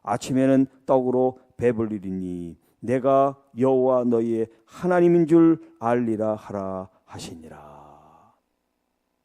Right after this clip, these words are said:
하나님께서는 이스라엘 백성들이, 음? 왜 원망하냐고 책망하지 않으셨어요.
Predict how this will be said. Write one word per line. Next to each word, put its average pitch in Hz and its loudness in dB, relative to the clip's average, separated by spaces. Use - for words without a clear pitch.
하나님께서는 131 -4
이스라엘 131 -2
백성들이, 135 -4
음? 185 -12
왜 139 4
원망하냐고 139 0
책망하지 156 -4
않으셨어요. 110 -6